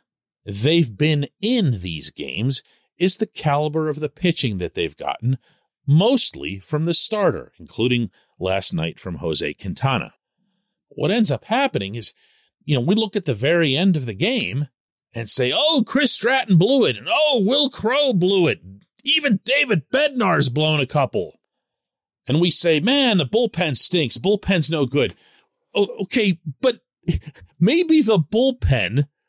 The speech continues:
would be better if it weren't as worn down from constantly having to be in exactly these situations, because they never pitch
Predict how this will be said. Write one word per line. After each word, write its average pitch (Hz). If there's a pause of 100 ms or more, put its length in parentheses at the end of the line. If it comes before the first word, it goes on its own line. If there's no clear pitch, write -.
(220)
would 170
be 190 (240)
better 175 (800)
if 170
it 175
weren't 214
as 165
worn 170
down 156 (240)
from 143
constantly 185
having 143
to 131
be 165
in 147
exactly 127
these 123
situations, 147
because 143
they 143
never 175
pitch -